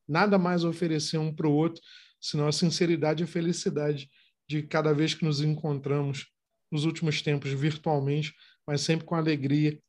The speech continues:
satisfação. Então, pra todos vocês que nos acompanharam, este foi um bate-papo com o querido, carismático, ilustre amigo Sami Weisman, chefe de imprensa da N B A Brasil.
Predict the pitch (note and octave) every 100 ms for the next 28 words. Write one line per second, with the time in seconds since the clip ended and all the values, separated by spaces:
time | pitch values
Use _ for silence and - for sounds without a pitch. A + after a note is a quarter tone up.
0 | _ - - D3 C#3+ D#3 C#3 - A2 -
1 | _ _ _ _ _ _ - E3 F3+ G3
2 | G3 F3+ F#3+ G3 F#3 F#3 F3 - E3 -
3 | E3 D#3+ D#3+ D#3 E3 D#3+ E3 D3+ C#3 D#3
4 | D#3 B2+ - _ _ _ _ B2+ D3 -
5 | D3 D#3 D3+ D3+ D3 - C3+ C#3+ - _
6 | _ _ _ - D3+ D3 C3+ - D3 C#3
7 | D#3+ D3+ D#3 C#3+ B2 C3+ D3 D3 - C3+
8 | C3 F3 G3 F#3+ E3+ D3 D3 C#3+ C#3 _
9 | - - F3 G3 D#3 D#3 F3 E3 F3 F3
10 | _ _ _ _ _ _ - - G3 G#3
11 | G3 F3+ E3 D#3 D#3 D3+ D3+ D3+ C#3+ C#3+
12 | C3+ B2 A#2+ C3+ D3+ D3+